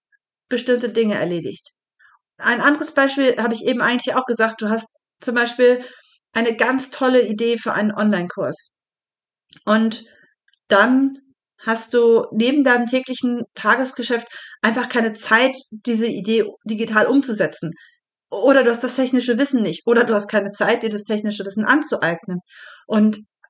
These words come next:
deine Vision ist hierbei, dass du den Fokus auf dem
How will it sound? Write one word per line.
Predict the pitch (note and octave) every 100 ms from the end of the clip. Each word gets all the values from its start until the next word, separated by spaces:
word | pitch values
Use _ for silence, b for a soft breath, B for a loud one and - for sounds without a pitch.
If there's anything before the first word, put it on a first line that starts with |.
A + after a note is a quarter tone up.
| _
deine | G#3+ A3 G#3
Vision | G#3 F#3 A3+ F#4
ist | F4 D4
hierbei, | C#4 C4+ D4 D#4 D#4 B B _ _ _ _ -
dass | A#3
du | A3+
den | G#3+ G3+
Fokus | G#3 - E4 G4+ D#4+ -
auf | - C4 C4
dem | A#3+ A#3 A3+ A3